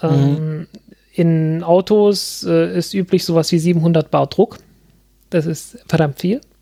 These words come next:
Speaker 2: Und, äh, bei Wasserstoff hast du dann so einen achtzig Kilo schweren Tank aus Kohlefaser und drin hast du dann fünf Kilo Wasserstoff.
Speaker 1: Uh.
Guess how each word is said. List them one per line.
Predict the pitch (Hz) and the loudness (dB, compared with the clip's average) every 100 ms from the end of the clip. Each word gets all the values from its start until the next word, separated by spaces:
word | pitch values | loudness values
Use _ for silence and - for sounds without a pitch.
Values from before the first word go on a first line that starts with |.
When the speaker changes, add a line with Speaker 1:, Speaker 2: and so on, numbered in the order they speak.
| _ _ _ _ - _ _ _ _ _ _ - - | _ _ _ _ -20 _ _ _ _ _ _ -20 -4
Speaker 2:
Und, | 180 185 190 180 - - | 2 4 4 0 -6 -4
äh, | 170 165 165 165 160 | 2 4 4 4 2
bei | 165 156 | 0 2
Wasserstoff | 175 208 - 180 - | 2 0 2 0 2
hast | 175 - | -2 0
du | |
dann | 165 165 165 | 0 2 2
so | 160 160 160 156 - - - - - - | 2 2 2 0 -4 -20 -20 -20 -20 -10
einen | - 156 156 165 | 0 2 2 -2
achtzig | 160 - 180 - | -6 -2 -4 0
Kilo | 180 170 | 0 2
schweren | - 160 147 | 2 0 0
Tank | - 226 - - _ | -2 -4 -6 -16 _
aus | 185 165 165 | -4 -2 -2
Kohlefaser | - 220 233 220 226 233 214 _ - - - _ _ _ _ | 0 0 -2 -4 -2 -2 -4 _ -20 -20 -20 _ _ _ _
und | 202 185 180 170 | 2 4 4 2
drin | 185 165 | 2 2
hast | 165 | 0
du | 165 | 0
dann | 156 151 | 0 0
fünf | 170 156 | -2 -4
Kilo | - 147 139 | -4 -4 -4
Wasserstoff. | 135 160 - 175 - _ _ _ _ _ _ _ _ _ _ _ _ _ - | -6 -12 -18 -20 -20 _ _ _ _ _ _ _ _ _ _ _ _ _ -4
Speaker 1:
Uh. | 151 | 0